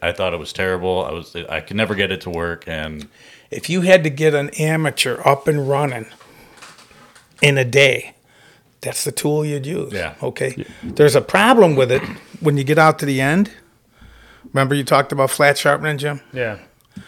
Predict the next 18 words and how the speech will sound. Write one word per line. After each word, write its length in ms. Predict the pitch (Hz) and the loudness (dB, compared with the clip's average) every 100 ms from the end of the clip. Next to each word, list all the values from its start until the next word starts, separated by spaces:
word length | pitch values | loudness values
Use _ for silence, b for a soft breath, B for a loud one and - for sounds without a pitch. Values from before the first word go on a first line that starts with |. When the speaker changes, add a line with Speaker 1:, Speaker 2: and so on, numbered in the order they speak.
| B B | B B
Speaker 2:
When 120 | 143 135 | -4 -2
you 60 | |
get 140 | 143 151 | 4 4
out 200 | 156 156 | 4 2
to 80 | |
the 140 | 147 143 | -2 0
end, 320 | 147 165 - B B B B B B B | 0 0 -2 B B B B B B B
both 260 | 143 175 - | 2 2 4
legs 260 | 185 165 | 4 4
of 80 | 170 | 2
that 180 | 160 147 | 2 2
triangle 480 | 165 160 147 135 127 | 0 0 0 -2 -2
grow 340 | 123 127 117 - | 0 -2 -2 -8
'cause 140 | - 113 | -4 -2
you're 80 | 113 | -2
further 420 | - 127 127 127 | 0 2 2 0
away. 340 | 123 135 135 _ - | 0 0 -4 _ -14
Speaker 1:
Yeah. 280 | 98 82 | -10 -10